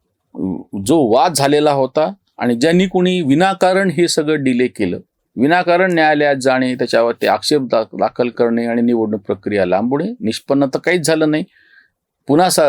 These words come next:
म-, सर्वोच्च न्यायालय म्हणते की आधीच्या ह्याच्याप्रमाणेच निवडणुका घ्या. सरकारने निर्णय सांगून टाकलेला आहे की दोन हजार सतराच्या प्रमाणे निवडणुका होतील.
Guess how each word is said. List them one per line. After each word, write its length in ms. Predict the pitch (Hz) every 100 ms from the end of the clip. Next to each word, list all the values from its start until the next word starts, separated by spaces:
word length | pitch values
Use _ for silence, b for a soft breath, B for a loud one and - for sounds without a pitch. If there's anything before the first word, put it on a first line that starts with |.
| 120 120 110 - -
म-, 180 | 113 107
सर्वोच्च 400 | 143 151 151 160
न्यायालय 340 | 151 151 151
म्हणते 320 | 143 139 156
की 120 | 151
आधीच्या 360 | 139 127 139 139
ह्याच्याप्रमाणेच 540 | 131 131 131 127 131 -
निवडणुका 460 | 120 120 117 113 113
घ्या. 200 | 120 170 - - _
सरकारने 500 | - 160 185 180 185
निर्णय 400 | 170 156 151 143
सांगून 460 | 131 - 135 135 131
टाकलेला 400 | 131 127 120 113
आहे 120 | 135
की 100 | 175
दोन 180 | 160 143
हजार 200 | 135 131
सतराच्या 440 | 131 131 123 117
प्रमाणे 320 | 113 113 110
निवडणुका 520 | 110 104 98 98 98
होतील. 380 | 82 92 - 131